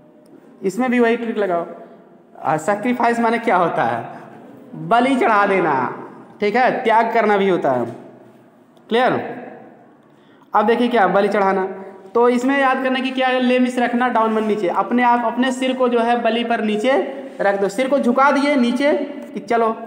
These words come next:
मेरी बलि क्या करो, चढ़ा दो", ठीक ना, तो बलि चढ़ा देना ना, बस हो गया, अपना सिर कटवा देना, मतलब बलि चढ़ा देना मातृभूमि के लिए। चलिए आगे, लुक आफ्टर माने क्या होता है, टेक केयर ऑफ, देखभाल करना।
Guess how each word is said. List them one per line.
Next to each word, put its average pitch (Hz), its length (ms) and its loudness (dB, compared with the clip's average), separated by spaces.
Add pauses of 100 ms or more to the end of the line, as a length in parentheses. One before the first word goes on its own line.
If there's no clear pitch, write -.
(180)
मेरी 196 200 0
बलि 196 240 0
क्या 220 180 0
करो, 131 220 -2 (240)
चढ़ा 123 240 -6
दो", - 160 -16 (560)
ठीक 247 140 0
ना, - 340 0 (360)
तो 220 60 -2
बलि 233 200 2
चढ़ा 240 240 2
देना 240 220 2
ना, 254 340 -4 (340)
बस 131 160 -10
हो 135 60 -12
गया, 113 160 -12 (300)
अपना 233 220 0
सिर 269 220 -2
कटवा 151 320 -2
देना, 131 280 -4
मतलब 147 340 -6
बलि 208 160 -2
चढ़ा 131 200 -6
देना 117 260 -10
मातृभूमि 143 540 -6
के - 60 -12
लिए। 123 160 -12 (1300)
चलिए 208 220 0
आगे, 143 260 0 (500)
लुक 262 220 2
आफ्टर 254 280 2
माने 262 200 2
क्या 254 140 2
होता 254 140 0
है, 247 60 0
टेक 240 280 -2
केयर 240 180 0
ऑफ, 240 380 -2
देखभाल 175 360 -2
करना। - 280 -8